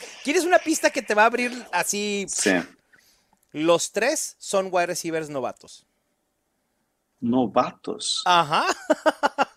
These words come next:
Speaker 1: de primer
Speaker 2: Dios,
Speaker 1: año.
Speaker 2: entonces, ¿ves? O sea, clavando, yo no clavé nada, te di-, me has di-, dicho que no sé qué.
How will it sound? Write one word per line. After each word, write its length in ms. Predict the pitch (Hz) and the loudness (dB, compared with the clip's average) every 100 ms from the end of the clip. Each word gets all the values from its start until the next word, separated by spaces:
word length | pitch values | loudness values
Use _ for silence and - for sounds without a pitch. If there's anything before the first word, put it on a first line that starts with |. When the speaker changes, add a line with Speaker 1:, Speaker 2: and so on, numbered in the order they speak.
| 269 - 254 - 240 - - - - - - 202 _ 165 | -4 -2 -6 -6 -12 -10 -16 -14 -14 -12 -12 -14 _ -8
Speaker 1:
de 120 | 180 | -8
primer 400 | - 165 175 208 | -6 -6 2 6
Speaker 2:
Dios, 280 | 294 190 - | 8 8 6
Speaker 1:
año. 80 | 104 | 4
Speaker 2:
entonces, 420 | - 135 147 110 | 6 6 6 6
¿ves? 300 | 135 190 - | 6 6 4
O 80 | 117 | 4
sea, 300 | 120 101 - | 6 6 4
clavando, 640 | - 107 101 101 127 156 | 2 6 6 6 4 2
yo 100 | 139 | 0
no 100 | 139 | 2
clavé 240 | 123 107 | 4 2
nada, 200 | 147 131 | 4 2
te 100 | 117 | 2
di-, 140 | 107 107 | 2 2
me 340 | 107 107 104 | 2 2 4
has 140 | 95 98 | 2 2
di-, 160 | 107 90 | -2 -2
dicho 340 | 110 110 - | -2 0 2
que 120 | 113 107 | 2 2
no 100 | 104 | 0
sé 200 | - 98 | -2 -4
qué. 340 | - 131 - | -2 -2 -2